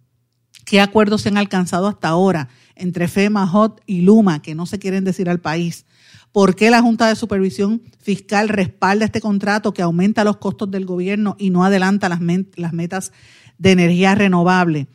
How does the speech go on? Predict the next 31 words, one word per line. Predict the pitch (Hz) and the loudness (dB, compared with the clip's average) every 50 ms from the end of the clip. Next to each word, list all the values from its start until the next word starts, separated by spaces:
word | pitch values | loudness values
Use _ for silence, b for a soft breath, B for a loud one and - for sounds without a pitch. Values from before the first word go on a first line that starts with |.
| b b b b b b | b b b b b b
¿Cómo | - 233 226 240 262 277 277 - | 0 2 4 4 4 4 2 0
este | 220 208 - - 233 | -2 -4 -4 -4 -2
consorcio | 240 233 214 208 - 233 233 240 247 - - 226 208 208 - - | 0 0 0 0 0 -2 -2 -2 -2 -4 -4 -4 -4 -4 -6 -6
desconocido | 196 190 190 196 - 208 185 175 170 - 247 277 294 262 220 | -4 -4 -2 0 0 0 0 0 0 0 0 0 2 0 0
ganó | 185 170 170 180 | 0 -2 -4 -4
el | 196 196 | -6 -6
contrato | 226 214 202 196 202 196 202 208 | -6 -6 -4 -2 -2 -2 -2 -2
para | 190 185 175 | -4 -4 -4
operar | 170 170 160 156 165 | -4 -4 -6 -6 -6
la | 185 190 | -6 -6
red | 185 202 196 | -6 -6 -6
de | 202 196 | -6 -6
Puerto | 202 202 190 175 - 175 | -4 -4 -6 -4 -4 -4
Rico | 185 190 220 - - 180 - b b b b b b | -4 -4 -6 -8 -8 -8 -8 b b b b b b
contra | b 185 185 175 170 165 165 | b -2 0 0 2 0 0
otros | 175 170 196 208 220 | 0 0 0 0 0
lici-, | 226 220 - - 196 208 202 - - | 0 -2 -2 -6 -8 -8 -8 -10 -6
licitadores | 190 180 180 170 190 175 170 165 160 160 170 196 208 | -4 -4 -4 -2 -4 -4 -2 -2 -2 -2 -2 -2 -2
de | 196 196 | -2 0
más | 180 175 208 | 0 0 -2
experiencia? | 208 - - - 208 185 196 208 226 233 240 233 233 202 160 - b b b b b b - | -2 -4 -6 -6 -4 -2 -2 0 2 2 2 0 -2 -4 -6 -6 b b b b b b 0
¿Qué | 226 220 220 | 2 2 4
papel | - 240 233 233 247 254 240 | 4 2 2 2 2 2 2
jugó | 240 233 208 208 220 226 | 2 2 2 2 0 0
el | - 226 214 202 | -2 -4 -4 -2
cabildeo | 202 185 180 175 170 170 180 180 202 | -2 0 0 0 0 0 -2 -2 -4
federal | 208 - 220 208 202 202 202 220 | -4 -4 -4 -4 -2 -2 -2 -2
de | 214 208 202 | -2 -4 -4
Quanta | - 196 196 202 208 220 208 - | -4 -4 -4 -4 -4 -4 -6 -6
Energy | 202 196 190 196 196 190 202 196 | -6 -8 -6 -6 -6 -8 -8 -10
Ser-, | - - 214 208 208 202 - | -8 -8 -8 -8 -8 -8 -12